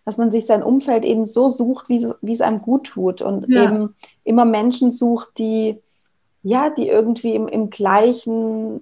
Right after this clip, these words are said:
Speaker 1: in der, im gleichen Lebensabschnitt sind und in der gleichen Situation oder vielleicht einfach schon einen Schritt voraus, sage ich jetzt mal,
Speaker 2: Ja.
Speaker 1: um auch als Inspiration quasi dann zu gelten. Ähm, weil wenn du jetzt natürlich, ähm, wenn dein Freundeskreis aus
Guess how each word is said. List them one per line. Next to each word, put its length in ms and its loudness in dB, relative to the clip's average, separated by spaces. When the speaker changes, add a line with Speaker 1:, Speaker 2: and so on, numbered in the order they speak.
Speaker 1:
in 160 -10
der, 160 -4
im 220 -8
gleichen 280 -2
Lebensabschnitt 680 0
sind 140 -6
und 160 -4
in 60 -4
der 100 -6
gleichen 280 -2
Situation 720 0
oder 140 4
vielleicht 320 0
einfach 300 -2
schon 160 -4
einen 80 -2
Schritt 320 -4
voraus, 640 -2
sage 180 -8
ich 60 -12
jetzt 180 -10
mal, 240 0
Speaker 2:
Ja. 40 -4
Speaker 1:
um 80 -4
auch 180 -4
als 220 -4
Inspiration 800 -4
quasi 280 -6
dann 220 -8
zu 140 -14
gelten. 440 -6
Ähm, 400 -2
weil 320 4
wenn 180 -2
du 80 -2
jetzt 160 -4
natürlich, 600 0
ähm, 420 -2
wenn 160 -2
dein 160 -4
Freundeskreis 840 0
aus 500 -2